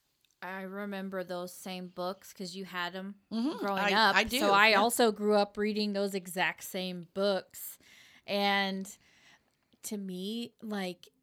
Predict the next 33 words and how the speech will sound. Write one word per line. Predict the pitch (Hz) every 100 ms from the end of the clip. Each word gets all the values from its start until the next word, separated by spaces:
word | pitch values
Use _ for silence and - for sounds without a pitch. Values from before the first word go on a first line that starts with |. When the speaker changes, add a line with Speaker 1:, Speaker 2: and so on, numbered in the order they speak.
| _ -
Speaker 1:
it | 220 202
wasn't | 196 190 185 214 208 202
an | 196 -
option | 185 190 - - 208 196
of | 190 175 175 - -
it | 185 - -
being | 190 185 180 175
fictional | - - - - - 190 - - 208 196 202 202 202 -
or | 185 175 170
fantasy | - 190 180 180 190 - - 208 202 -
or | 180
anything | 185 190 196 185
like | 180 -
that. | 175 190 - -
It | 202 190
was | 185
in | 185 170
a |
book | - 156 - -
and | 175
it | 170
was | 165 165
real | 175 156 139 _ _ _ _ _ _ _ _ _
to | -
me. | 202 170 165 -
As | 208 202
a |
Speaker 2:
Right. | 190 214
Speaker 1:
kid | 214 208 - 220 214
reading | 208 214 220 214
those | 208 190
books, | 196 247 - - _ -
I, | 185 180